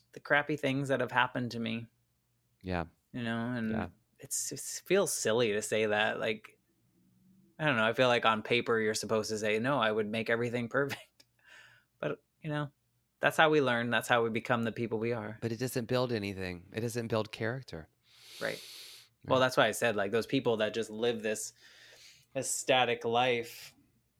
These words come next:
Speaker 1: I feel like we're, we're better because of all the mess.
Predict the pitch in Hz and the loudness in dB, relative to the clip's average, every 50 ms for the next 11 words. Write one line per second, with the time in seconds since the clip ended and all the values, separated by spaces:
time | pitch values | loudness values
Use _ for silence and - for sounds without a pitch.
0 | _ _ _ _ _ _ _ _ _ - 123 - 151 143 143 139 127 113 117 113 | _ _ _ _ _ _ _ _ _ -20 -8 -4 -2 0 0 0 0 -4 -8 -6
1 | 120 123 127 135 151 151 139 120 110 - _ _ _ _ _ _ _ _ _ _ | -6 -4 0 2 2 2 2 0 -6 -12 _ _ _ _ _ _ _ _ _ _
2 | _ 127 143 151 170 160 - 147 139 135 135 131 123 120 123 123 139 131 127 117 | _ -4 0 0 0 2 4 4 4 4 4 0 0 -2 -4 0 0 0 2 2
3 | 127 127 127 123 120 117 117 113 120 127 120 107 - - - - - - | 2 4 4 4 2 2 0 0 0 0 -2 -2 -4 -8 -8 -8 -10 -12